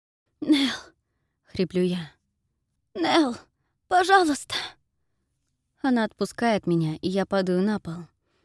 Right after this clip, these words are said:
жадно хватая ртом воздух. У меня раскалывается от боли голова.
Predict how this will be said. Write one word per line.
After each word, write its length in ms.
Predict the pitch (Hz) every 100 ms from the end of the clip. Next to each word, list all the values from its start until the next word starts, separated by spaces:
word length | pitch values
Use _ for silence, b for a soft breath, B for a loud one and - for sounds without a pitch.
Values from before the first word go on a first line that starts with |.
| _
жадно 380 | - 269 277 208
хватая 420 | 190 175 190 180
ртом 340 | 160 - 165 165
воздух. 540 | 185 180 160 160 - _ _ _ _ -
У 60 |
меня 240 | 277 262 240
раскалывается 720 | 185 - 190 196 165 160 -
от 80 | 151
боли 240 | 160 175
голова. 520 | 160 175 175 196 170